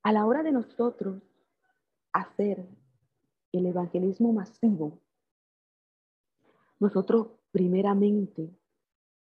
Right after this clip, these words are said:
debemos de revisar la zona, el lugar donde nosotros vamos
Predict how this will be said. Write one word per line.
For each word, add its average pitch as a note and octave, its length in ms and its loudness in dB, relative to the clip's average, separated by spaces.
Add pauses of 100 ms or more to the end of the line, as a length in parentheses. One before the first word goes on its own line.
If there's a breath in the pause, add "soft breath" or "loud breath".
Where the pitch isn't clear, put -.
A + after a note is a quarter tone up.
debemos F#3 760 0 (380)
de F3+ 180 0
revisar E3+ 840 -4 (920)
la E3 280 -2
zona, G3 540 -8 (1000)
el E3+ 240 -4
lugar D#3+ 540 -4 (1200)
donde E3+ 640 -2
nosotros E3+ 1040 -6 (320)
vamos E3 580 -4